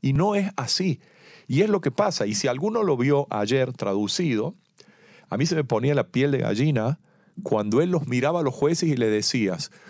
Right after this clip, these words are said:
"Ustedes, que nadie los eligió, ustedes que son un grupo aristocrático de personas inteligentes, quizás sos muy in-, son inteligentes y tienen buenas, buenas, este, eh, intenciones, ustedes no pueden decidir lo que el pueblo decidió".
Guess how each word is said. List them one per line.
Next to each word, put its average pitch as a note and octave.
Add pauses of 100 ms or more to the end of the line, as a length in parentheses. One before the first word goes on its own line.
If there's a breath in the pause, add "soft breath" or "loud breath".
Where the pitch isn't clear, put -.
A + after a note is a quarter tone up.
(140 loud breath)
"Ustedes, C#3+ (220 soft breath)
que C3+
nadie F3+
los D#3+
eligió, C3+ (140 soft breath)
ustedes D#3
que -
son C#3+
un C3+
grupo C#3
aristocrático D3
de B2
personas D3
inteligentes, A#2 (240 loud breath)
quizás -
sos D3+
muy D#3+
in-, B2+
son C#3
inteligentes E3+
y G2+
tienen B2+
buenas, D3+ (400 soft breath)
buenas, D3
este, G2
eh, -
intenciones, A#2 (360 loud breath)
ustedes F#3
no E3+
pueden F3+
decidir C3
lo C#3
que A#2+
el G2+
pueblo B2+
decidió". F#2